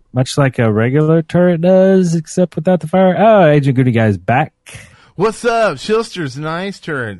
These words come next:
Speaker 2: It was last week. Fire turrets this week?
Speaker 1: <laughs> Yeah, this one. So, uh, I don't really get it. Okay, the fire turret burns out your X M bar for a certain amount of time.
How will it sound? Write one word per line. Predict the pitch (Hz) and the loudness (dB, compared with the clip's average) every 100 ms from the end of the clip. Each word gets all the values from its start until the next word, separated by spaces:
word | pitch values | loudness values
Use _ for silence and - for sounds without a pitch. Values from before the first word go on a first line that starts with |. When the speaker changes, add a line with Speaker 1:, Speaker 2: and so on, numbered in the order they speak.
| - | -16
Speaker 2:
It | 117 | -16
was | 120 117 | -14 -10
last | 147 160 - | -8 -10 -10
week. | 113 92 _ _ _ - | -12 -12 _ _ _ -14
Fire | 131 139 | -10 -10
turrets | 135 147 135 | -10 -14 -14
this | 147 143 | -18 -14
week? | 160 147 - _ _ _ - | -12 -14 -18 _ _ _ -20
Speaker 1:
<laughs> | - - | -12 -2
Yeah, | 151 147 139 131 | 2 2 2 0
this | - 131 135 - | -2 -4 -4 -4
one. | - _ _ - 127 135 - - _ _ | -6 _ _ -4 -4 -4 -14 -20 _ _
So, | - - 185 185 185 185 | -12 -2 2 4 4 2
uh, | - - 170 170 175 160 165 | 0 -2 2 4 2 0 -2
I | |
don't | 233 226 175 | 0 0 0
really | 196 190 | 2 2
get | 175 | 2
it. | 147 131 | 2 0
Okay, | 147 165 151 131 - | 0 2 0 -2 -8
the | 131 135 147 | -8 -2 -2
fire | 170 185 202 | 2 2 2
turret | 165 151 - | 0 0 0
burns | 120 131 131 | 0 0 0
out | 123 120 | 0 0
your | 117 - | -2 -2
X | 120 - 120 | -4 -4 -4
M | 113 107 | -2 0
bar | 107 107 | -2 -2
for | 104 110 | -2 -4
a | 101 | -4
certain | 117 82 | -4 -4
amount | 104 98 92 | -4 -4 -6
of | |
time. | - 78 | -6 -10